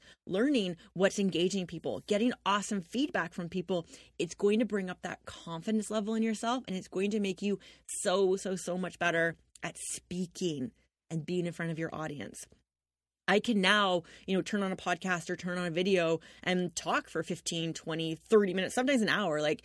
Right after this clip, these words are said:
my Facebook Lives in my private groups, like, I can ramble for an hour. And it's not rambling, like, it's really valuable content.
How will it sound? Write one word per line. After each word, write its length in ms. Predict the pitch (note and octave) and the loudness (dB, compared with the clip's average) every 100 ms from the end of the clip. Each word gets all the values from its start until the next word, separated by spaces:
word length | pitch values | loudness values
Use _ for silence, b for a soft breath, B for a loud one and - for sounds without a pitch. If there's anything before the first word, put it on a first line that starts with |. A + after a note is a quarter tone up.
| B B B | B B B
my 140 | F#3+ | -2
Facebook 340 | F3+ F#3+ G3+ F#3 | 2 0 0 -2
Lives 320 | D3+ E3+ E3 | 0 0 0
in 100 | E3 | -2
my 140 | E3 | -4
private 380 | D3+ - D3+ A2 | -4 -4 -6 -4
groups, 420 | - C#4 C#4 - | 0 2 0 2
like, 320 | G3+ F#3 - - | 4 4 0 2
I 140 | D#3 F#3 | 4 6
can 200 | G#3+ F#3+ | 4 4
ramble 360 | E3+ G3+ G#3+ | 6 6 4
for 140 | G3+ A3 | 2 0
an 100 | G3+ | 2
hour. 480 | A3+ C4+ E3+ C#3+ E3+ | 0 2 0 0 0
And 140 | B3 | 2
it's 100 | B3+ | 4
not 160 | E4 D4 | 2 2
rambling, 460 | A3+ D4 F#3 F#3 | 4 4 2 2
like, 180 | F#3+ G3 | 2 4
it's 160 | G#3 - | 2 4
really 240 | F#3+ A#3 | 6 6
valuable 420 | G3+ - F3 G#3 | 4 2 2 2
content. 580 | B3 E3+ D3+ E3+ G3 A#3 | 0 -2 -4 -2 -2 -4